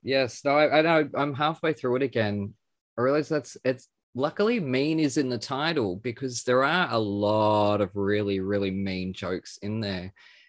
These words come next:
There's a lot of sort of racial jokes and, um, weight jokes, if you will. I'm, I'm not gonna say that they're attacks or anything because that's sort of the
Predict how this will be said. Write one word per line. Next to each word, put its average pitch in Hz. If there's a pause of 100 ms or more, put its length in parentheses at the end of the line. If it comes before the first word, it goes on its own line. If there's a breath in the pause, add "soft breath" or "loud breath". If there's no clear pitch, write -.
(120 soft breath)
There's 104
a 113
lot 110
of 104 (520 soft breath)
sort -
of 101
racial 113
jokes 104
and, 101
um, 92
weight 101
jokes, 95
if 101
you 98
will. 92
I'm, 95
I'm 104
not 113
gonna 110
say 104
that 82
they're 107
attacks 147
or 117
anything 110
because 117
that's 143
sort 196
of 208
the 202